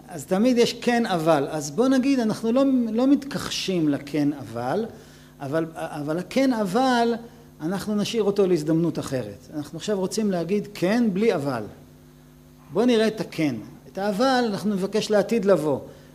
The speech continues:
או כשרוצים לעשות חשבון נפש, מסתכלים על כל התמונה, אז רואים את כל הצדדים. אבל עכשיו אנחנו בכן וכן. כן וכן, בסדר? אז, אז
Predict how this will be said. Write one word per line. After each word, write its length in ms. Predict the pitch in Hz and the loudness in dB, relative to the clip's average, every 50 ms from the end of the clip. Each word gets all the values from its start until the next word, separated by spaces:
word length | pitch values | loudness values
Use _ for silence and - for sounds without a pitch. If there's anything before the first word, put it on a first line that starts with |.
| - - | -16 -14
או 80 | 160 | -12
כשרוצים 540 | - - 160 160 165 180 165 175 151 - 196 | -8 -4 -4 -2 -2 -2 -4 -4 -2 -2 -2
לעשות 140 | 156 - - | -2 -4 -6
חשבון 400 | - 170 147 151 165 175 180 208 | -6 -6 -4 -2 -2 0 0 0
נפש, 340 | 233 220 226 196 180 - 160 | 0 0 -2 -2 -2 -2 -2
מסתכלים 360 | 151 139 - 147 - 180 175 | -4 -4 -6 -6 -4 -2 -2
על 80 | 165 | -2
כל 200 | 156 - 226 233 | 2 4 6 6
התמונה, 460 | 240 226 233 185 202 196 190 185 175 165 | 6 4 2 0 0 0 0 0 0 -2
אז 80 | 139 | -2
רואים 220 | 147 160 175 180 175 | -2 -4 -2 -2 -4
את 80 | - | -2
כל 140 | - 220 220 | -2 0 0
הצדדים. 480 | 220 220 - 208 202 170 180 190 175 156 - - - - - - - - - - | 0 0 0 0 0 2 2 0 -2 -2 -4 -8 -16 -18 -18 -20 -20 -20 -18 -10
אבל 180 | 151 156 180 190 | -6 -4 -4 -2
עכשיו 240 | 185 - 233 226 | -2 -2 -2 0
אנחנו 240 | 226 226 190 185 202 | 0 0 0 0 0
בכן 600 | 170 156 170 170 - - 247 254 277 285 277 269 240 220 - - | 0 0 -2 0 2 2 4 6 8 8 8 8 6 2 0 0
וכן. 380 | 165 190 180 - 180 156 127 107 - - - - - - - - - - - - - - - - - - - - - - - | 0 2 2 4 4 4 4 2 -2 -8 -16 -14 -14 -14 -14 -16 -18 -20 -20 -20 -20 -20 -20 -20 -20 -20 -20 -20 -20 -20 -10
כן 280 | - - 247 277 285 262 226 | -2 2 4 6 6 6 6
וכן, 360 | 196 202 208 185 156 131 113 113 120 | 4 2 2 2 2 2 2 0 -6
בסדר? 380 | 139 - - 202 226 240 262 247 214 | -6 -2 0 2 4 4 4 2 2
אז, 240 | - 175 160 156 175 175 | -2 -4 -4 -6 -6 -6
אז 200 | 175 160 165 | -6 -4 -6